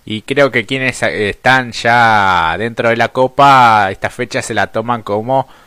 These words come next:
también poder ir probando algunas cuestiones, diferentes configuraciones, este, el hecho, bueno, de Joaquín Ochoa, que bien decías hoy al principio, quizás buscando un poco más el límite en la clasificación y,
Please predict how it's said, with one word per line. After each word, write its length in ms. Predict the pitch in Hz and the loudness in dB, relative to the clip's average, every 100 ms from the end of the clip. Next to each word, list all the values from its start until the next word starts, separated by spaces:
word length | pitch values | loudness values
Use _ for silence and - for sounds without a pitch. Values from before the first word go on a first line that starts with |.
| _ | _
también 420 | - 95 101 120 | -8 -6 -4 -6
poder 360 | 104 104 110 113 | -2 -2 0 -2
ir 160 | 117 110 | -4 -4
probando 500 | 123 107 117 110 107 | -2 2 2 0 -6
algunas 320 | 107 113 101 | -6 -6 -6
cuestiones, 1080 | 117 98 143 139 139 131 123 123 117 - 95 | -6 -6 0 4 4 2 -4 -4 -4 -8 -14
diferentes 500 | 87 101 104 101 - | -12 -10 -10 -10 -12
configuraciones, 1300 | 98 90 98 95 92 - 120 123 123 117 113 113 - - - - _ | -12 -12 -12 -8 -8 -8 -6 -4 -4 -4 -6 -8 -12 -20 -20 -20 _
este, 680 | 98 87 - - 90 85 85 | -12 -10 -12 -12 -8 -8 -10
el 100 | 85 | -8
hecho, 220 | 104 - | -8 -4
bueno, 240 | 104 107 101 | -4 -2 -4
de 100 | 98 | -6
Joaquín 420 | - 104 - 117 | -2 -4 -4 -8
Ochoa, 440 | 107 - 123 120 | -8 -4 0 0
que 80 | - | 0
bien 240 | 104 107 107 | -8 -8 -8
decías 380 | 101 113 101 - | -8 -6 -6 -6
hoy 120 | 107 | -6
al 120 | 98 | -6
principio, 800 | 101 95 - 127 127 131 131 127 - - - _ _ | -10 -14 -10 -10 -4 0 0 0 -8 -20 -20 _ _
quizás 300 | 113 - 135 | -6 0 0
buscando 420 | 123 - 135 135 | 0 0 -2 -2
un 80 | 117 | -4
poco 240 | 131 127 | -2 -2
más 260 | 120 127 - | -2 -2 -2
el 160 | 113 120 | -4 -2
límite 320 | 139 131 113 | -6 -4 -4
en 80 | 107 | -4
la 80 | |
clasificación 920 | 104 107 117 110 107 110 - 175 208 151 | -2 -4 -6 -10 -4 -4 0 2 2 0
y, 220 | 113 | -10